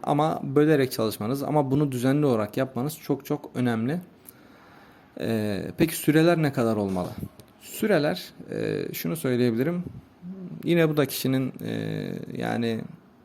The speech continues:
durumuna göre değişir. Göreceli bir kavram. E, kimisi vardır kırk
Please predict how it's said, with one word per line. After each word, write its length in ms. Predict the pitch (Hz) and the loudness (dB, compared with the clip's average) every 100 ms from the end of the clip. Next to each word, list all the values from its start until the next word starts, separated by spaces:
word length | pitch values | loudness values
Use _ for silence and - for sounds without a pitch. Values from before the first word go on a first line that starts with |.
| - - - - - | -20 -20 -20 -6 2
durumuna 320 | 170 135 110 | 4 4 4
göre 260 | 131 170 | 2 2
değişir. 260 | 143 127 117 | 4 4 4
Göreceli 440 | 131 131 131 131 | 4 6 6 4
bir 80 | 117 | 2
kavram. 420 | - 98 113 151 - - - - - - 101 | 0 0 0 -2 -6 -20 -20 -20 -20 -12 -4
E, 320 | 107 104 98 - - | -2 0 -2 -4 -2
kimisi 340 | 156 131 123 | 0 0 2
vardır 460 | 123 123 151 - - - - - - - - | 2 2 -2 -4 -10 -20 -20 -20 -20 -20 -8
kırk 200 | - - | -2 -2